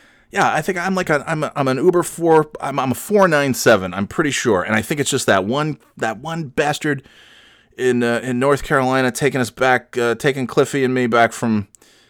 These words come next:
from lunch that one time. He swore he's driving into, I'm like, "What are you doing? What are you doing? What are you doing?" Oh my God. Anyways, uh, let me see.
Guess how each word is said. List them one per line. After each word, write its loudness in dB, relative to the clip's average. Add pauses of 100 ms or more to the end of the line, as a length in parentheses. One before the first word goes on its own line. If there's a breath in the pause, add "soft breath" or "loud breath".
(140 soft breath)
from -2
lunch 0
that -2
one -2
time. 0 (240)
He -20
swore -10
he's -16
driving -4
into, -4 (220)
I'm -14
like, -8
"What -6
are -8
you -4
doing? 0
What 4
are -4
you 2
doing? 0
What -2
are -6
you -6
doing?" -2 (680 soft breath)
Oh -2
my -4
God. -4 (560 soft breath)
Anyways, 2 (280)
uh, 4
let -2
me 2
see. -4